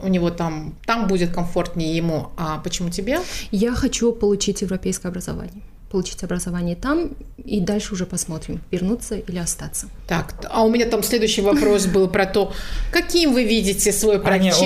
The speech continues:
Speaker 1: через
Speaker 3: он не
Speaker 1: год,
Speaker 3: умрёт.
Speaker 1: два,
Speaker 2: А,
Speaker 1: три.
Speaker 2: он
Speaker 3: Он не умрёт.
Speaker 2: Да.
Speaker 1: Почему?
Speaker 3: Потому что будут наследники. <laughs>
Speaker 2: Да, смотрите, у нас, э, есть два варианта.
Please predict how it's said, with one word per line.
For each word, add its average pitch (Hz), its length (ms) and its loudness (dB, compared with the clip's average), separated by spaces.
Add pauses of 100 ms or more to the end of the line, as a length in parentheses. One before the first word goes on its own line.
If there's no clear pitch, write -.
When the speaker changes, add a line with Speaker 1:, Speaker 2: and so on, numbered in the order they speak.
(100)
Speaker 1:
через 240 180 4
Speaker 3:
он 185 60 4
не 175 60 2
Speaker 1:
год, 240 280 6
Speaker 3:
умрёт. - 140 2 (100)
Speaker 1:
два, 214 460 4
Speaker 2:
А, - 20 2
Speaker 1:
три. 208 580 4 (160)
Speaker 2:
он 160 80 0
Speaker 3:
Он 170 60 2
не 160 60 4
умрёт. 151 300 4
Speaker 2:
Да. 254 160 2
Speaker 1:
Почему? 214 320 2 (360)
Speaker 3:
Потому 156 200 2
что 151 140 0
будут 127 440 0
наследники. 113 760 0 (200)
<laughs> - 180 2
Speaker 2:
Да, 233 220 2
смотрите, 254 580 2
у - 120 2
нас, 226 420 2
э, 202 140 2
есть 220 320 0
два 214 120 2
варианта. 208 600 2